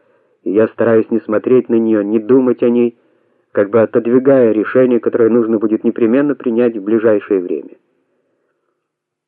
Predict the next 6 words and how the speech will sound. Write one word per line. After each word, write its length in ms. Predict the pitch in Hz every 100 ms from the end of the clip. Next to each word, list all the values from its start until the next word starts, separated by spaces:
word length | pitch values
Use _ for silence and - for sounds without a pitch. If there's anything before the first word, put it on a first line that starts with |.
| _ _ _
«Я 240 | 92 135
где-то 320 | 156 175 170
читал, 420 | 156 156 147 190 131
что 180 | - 117
местный 420 | 131 156 - 117
стадион 600 | - 113 104 135 123 104